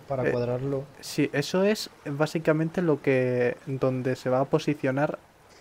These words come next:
Speaker 2: la interfaz.
Speaker 1: O sea, es decir, si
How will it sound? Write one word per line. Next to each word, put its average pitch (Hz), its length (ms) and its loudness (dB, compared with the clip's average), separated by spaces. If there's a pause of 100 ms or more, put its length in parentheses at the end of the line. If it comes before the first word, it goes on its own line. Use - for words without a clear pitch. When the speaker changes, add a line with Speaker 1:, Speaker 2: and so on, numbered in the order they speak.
Speaker 2:
la 127 200 -2
interfaz. 120 520 0 (2500)
Speaker 1:
O 135 80 -4
sea, 135 160 -4
es 123 40 -8
decir, 135 320 -2
si 123 380 -4